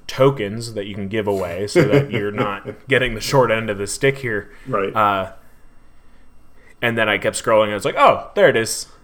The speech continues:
Speaker 2: Yeah.
Speaker 1: Oh, wow, fifteen cards. That, wow. Yep. Nope, that makes sense." And it's, it's nice because it's not, you know, the deck's not based around tokens, but they, like,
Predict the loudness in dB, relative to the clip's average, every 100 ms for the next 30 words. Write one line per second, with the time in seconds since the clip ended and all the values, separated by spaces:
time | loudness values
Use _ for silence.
0 | -20 -20 -6 -4 0 4 6 6 2 -2
1 | -4 -4 -2 -4 -2 -4 -4 2 2 2
2 | 0 0 0 -6 -4 0 0 0 -18 -14
3 | -6 -6 0 0 0 -4 -10 -12 -14 -8
4 | -6 -2 -2 -2 -2 -2 0 0 0 -2
5 | -4 -4 -6 -4 -4 -6 -12 -12 -10 -8
6 | -8 -4 -2 -2 -4 -6 -6 -6 -6 -6
7 | -6 -6 -6 -8 -12 -14 -16 -18 -18 -14
8 | 2 2 2 -6 -10 -14 -16 -16 -18 -20
9 | -18 -16 0 2 2 -2 -10 -18 -18 -16
10 | -18 -18 -18 -12 -2 0 0 -4 -10 -16
11 | -14 -8 -8 -10